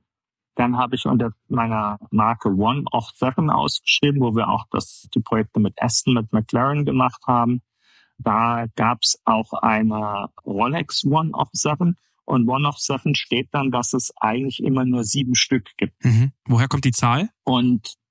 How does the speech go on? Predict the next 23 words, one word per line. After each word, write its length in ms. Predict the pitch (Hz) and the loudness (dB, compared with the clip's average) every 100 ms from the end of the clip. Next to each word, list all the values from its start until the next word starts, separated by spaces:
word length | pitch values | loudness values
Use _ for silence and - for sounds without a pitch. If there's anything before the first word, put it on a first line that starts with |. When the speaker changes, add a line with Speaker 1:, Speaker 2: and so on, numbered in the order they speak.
| _ _ _ _ _ _ _ _ | _ _ _ _ _ _ _ _
Speaker 1:
es 160 | - - | -2 0
ist 340 | - - - | -2 -6 -8
meine 420 | - 127 123 127 127 | 0 2 2 2 0
sogenannte 540 | - 135 135 120 117 | 0 2 2 2 2
Lucky-Zahl. 720 | 113 120 - 156 - 156 156 | 2 0 0 -4 0 0 0
Das 180 | 139 - | -2 -2
heißt, 240 | 139 123 - | -2 0 -2
ich 140 | - | -2
habe 100 | 131 - | -4 0
Helena 480 | 123 135 135 131 - | 0 2 2 2 2
am 160 | 117 113 | 2 2
siebten 460 | - 123 - 113 | 2 0 2 0
siebten 360 | 104 135 - - | 2 0 0 0
geheiratet, 580 | 156 143 147 143 143 _ | 2 2 0 0 -2 _
zweitausend. 840 | - 143 143 - 147 151 - 156 - _ _ _ _ _ _ | -2 0 -2 0 0 2 0 -2 -2 _ _ _ _ _ _
Meine 300 | 135 135 139 | 0 2 -2
Frau, 340 | 120 - 135 127 | -4 0 0 0
wir 120 | 117 | -2
sind 220 | 110 120 | 0 -2
jetzt 160 | 117 - | -2 -2
siebenundzwanzig 680 | 123 123 107 113 110 110 - | 0 0 0 0 0 -2 0
Jahre 480 | 104 101 98 98 - | 0 0 -2 -4 -6
zusammen. 540 | - 123 117 135 180 | -4 -2 0 2 0